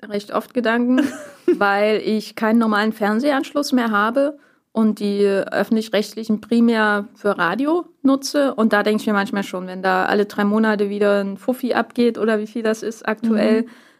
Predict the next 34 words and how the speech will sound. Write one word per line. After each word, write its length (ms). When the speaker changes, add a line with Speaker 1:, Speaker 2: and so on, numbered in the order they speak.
Speaker 1:
ähm, 420
muss 220
ich 140
dafür 440
die, 220
ähm, 360
siebte 720
Dokumentation 800
über 200
Hitlers 380
Hunde 360
finanzieren, 760
die 60
ich 100
sowieso 300
nicht 180
schaue. 380
Aber 220
andererseits 600
sind 200
die 160
öffentlich-rechtlichen 920
für 200
den 160
Staat 480
und 260
für 180
die 160
vierte 280
Gewalt 320
einfach 240
eine 140
enorme 500
Bereicherung. 800